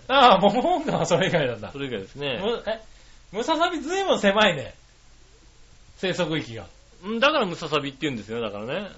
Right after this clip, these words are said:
Speaker 1: へえ。
Speaker 2: 武蔵野大地で培った。
Speaker 1: はあ。培った。
Speaker 2: うん。
Speaker 1: はい。
Speaker 2: 力をね、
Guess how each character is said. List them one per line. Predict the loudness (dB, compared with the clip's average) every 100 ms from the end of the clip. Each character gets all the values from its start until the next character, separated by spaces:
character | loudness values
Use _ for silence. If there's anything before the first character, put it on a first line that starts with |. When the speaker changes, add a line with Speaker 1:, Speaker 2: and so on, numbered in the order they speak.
| -12 -4
Speaker 1:
へ | -2 0 -2 -2 -2
え。 | 0
Speaker 2:
武 | -2
蔵 | -2
野 | -2
大 | 0 0
地 | -4 -10
で | -10 -8 -12 -8
培 | -4 -2 -2 -2
っ | -4 -4
た。 | -6
Speaker 1:
は | -6
あ。 | -10 -20 -20 -20 -20 -14 -4
培 | -2
っ | -2
た。 | -8 -12 -10
Speaker 2:
う | -10
ん。 | -8 -10 -10
Speaker 1:
は | -6 -6 -8 -12
い。 |
Speaker 2:
力 | -10 -8 -6 -8
を | -10 -16 -16
ね、 | -14 -14